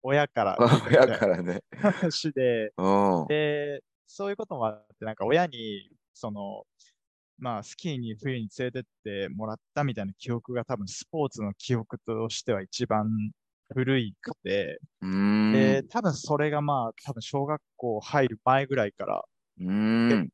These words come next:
Speaker 1: 構、はい、早めにやってたと思うんですね。で、
Speaker 2: うーん。
Speaker 1: まあ、あとは結構僕の親が、
Speaker 2: うん。
Speaker 1: 両親とも別にサッカーと関係なく、
Speaker 2: うん。
Speaker 1: 母親は水泳で、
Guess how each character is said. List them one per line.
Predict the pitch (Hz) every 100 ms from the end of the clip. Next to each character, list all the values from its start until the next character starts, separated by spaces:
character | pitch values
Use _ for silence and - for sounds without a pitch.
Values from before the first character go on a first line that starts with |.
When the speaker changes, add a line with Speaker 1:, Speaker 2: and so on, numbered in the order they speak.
| _
Speaker 1:
構、 | 113 104 101
は | - 113 101
い、 | 98
早 | - 131 123
め | 123 113
に | 113 110
や | 110 113
っ |
て | -
た | - 95
と | - -
思 | _ _
う | 135
ん |
で |
す | -
ね。 | 50 50 - _ _ _ _ _ _
で、 | 151 151 151 151 147 143
Speaker 2:
う |
ー |
ん。 | 190 101
Speaker 1:
ま | -
あ、 |
あ | 208
と | 196
は | 147 120
結 | 220 - _
構 | 120 104 - _
僕 | 123 _ 220
の | 214 185
親 | 202 202
が、 | 135 110 107 101 95 -
Speaker 2:
う |
ん。 | 104 90 - _ _ _ _ -
Speaker 1:
両 | 170
親 | - 170
と | 170
も | 160
別 | 151 156
に | 147
サ | 160
ッ | - _
カ | 113
ー |
と | -
関 | - 110 -
係 | 110
な | 107
く、 | - 98 101 104 107 -
Speaker 2:
う | 113
ん。 | 95 73
Speaker 1:
母 | - - 160
親 | 160 156 151
は | 147 147 143
水 | - - 135 135 131
泳 | 123 123 123
で、 | 135 143 120 107